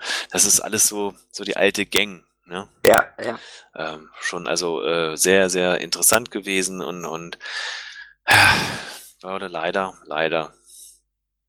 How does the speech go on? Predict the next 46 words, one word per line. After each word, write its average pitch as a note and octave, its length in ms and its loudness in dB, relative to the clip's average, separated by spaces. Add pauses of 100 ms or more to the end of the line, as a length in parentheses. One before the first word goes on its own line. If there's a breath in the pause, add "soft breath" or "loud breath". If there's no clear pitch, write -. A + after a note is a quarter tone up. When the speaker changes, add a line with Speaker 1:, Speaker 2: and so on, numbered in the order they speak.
Speaker 1:
zu - 180 2
wenig B2+ 220 -2
draus G#2+ 240 0
gemacht. - 420 -10 (640)
Speaker 2:
Ja, - 120 6 (220)
das - 140 -8
Speaker 1:
Viel-, - 100 -8
Speaker 2:
stimmt. - 280 -16
Speaker 1:
ne? F2+ 120 -14 (180)
Viele G#2 220 0
reiten G2+ 200 4
Speaker 2:
Weil G2+ 60 8
das A2 100 8
Speaker 1:
ja F#2+ 60 2
Speaker 2:
System A#2 640 0
ist - 300 0
einfach G2 440 0
genial F2 320 0
Speaker 1:
Ja. - 60 -2
Speaker 2:
gewesen. F#2+ 380 -2 (540 loud breath)
Speaker 1:
Viele G#2 280 2
reiten F#2+ 220 4
ja A2 100 0
noch G#2 120 0
auf G2+ 80 0
diesen G2 160 -6
Super C3 300 -2
Bowl-Spot B2+ 460 -4 (100)
rum, C3 260 -10 (200)
ähm, G#2+ 400 2 (180)
wo G2+ 140 -8
wir G2+ 40 2
da G2 100 0
auch F#2+ 40 -2
nochmal, G2 600 2 (100)
äh, - 20 -8
eingreifen G#2+ 540 2
müssen. G#2+ 240 0
Der G2 120 4
richtig - 300 0
geile A#2+ 460 0
Blackberry, A#2 560 0
äh, G#2 280 4
Spot - 280 0 (160)
von, G#2+ 340 -6
äh, G2 280 -4